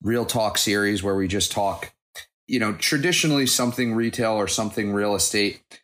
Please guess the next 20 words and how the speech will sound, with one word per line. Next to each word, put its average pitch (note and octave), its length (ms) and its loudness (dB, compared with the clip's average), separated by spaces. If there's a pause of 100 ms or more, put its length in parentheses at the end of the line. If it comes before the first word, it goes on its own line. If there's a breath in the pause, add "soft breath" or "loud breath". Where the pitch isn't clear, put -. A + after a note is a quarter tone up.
(200)
And G#2+ 140 0
every A2 220 2
once G#2+ 220 0
in G#2+ 60 0
a G#2 40 2
while G2+ 220 2
we G#2 120 2
throw G#2 480 0
in G#2 220 2
some G2+ 280 0
just F#2+ 240 -4
general G#2 600 0
business G#2 480 0
type G#2 300 -4
things, B2+ 600 0
which - 520 -2 (180)
I G#2 80 -2
think G2+ 220 -2
is F#2 140 0
the, F#2+ 300 0